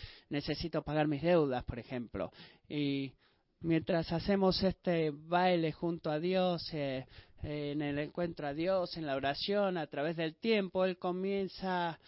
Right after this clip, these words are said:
a poner una impresión en mi corazón en dónde puedo ir a buscar por trabajo, porque Él honra el trabajo diligente. Él comienza a hablarme de dónde puedo, eh, ahorrar dinero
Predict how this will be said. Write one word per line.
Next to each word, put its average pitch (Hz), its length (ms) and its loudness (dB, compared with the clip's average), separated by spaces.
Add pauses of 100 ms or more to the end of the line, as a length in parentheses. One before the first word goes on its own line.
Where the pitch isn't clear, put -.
(400)
a 151 300 0
poner 185 220 2
una 175 120 4
impresión 165 520 0
en 180 100 4
mi 170 140 2
corazón 180 720 2 (420)
en 165 220 -4
dónde 202 300 6
puedo 196 300 4
ir 185 240 2
a 170 100 -2
buscar 190 300 -2
por 208 140 0
trabajo, 214 640 -2 (340)
porque 196 280 -2
Él 240 160 -2
honra 196 720 4 (360)
el 151 140 -6
trabajo 165 420 0
diligente. 165 680 -6 (320)
Él 185 180 -2
comienza 202 760 -2
a 175 40 2
hablarme 208 640 0
de 180 220 -2
dónde 196 460 0
puedo, 180 640 0
eh, 143 220 -2
ahorrar 147 420 2
dinero 196 680 2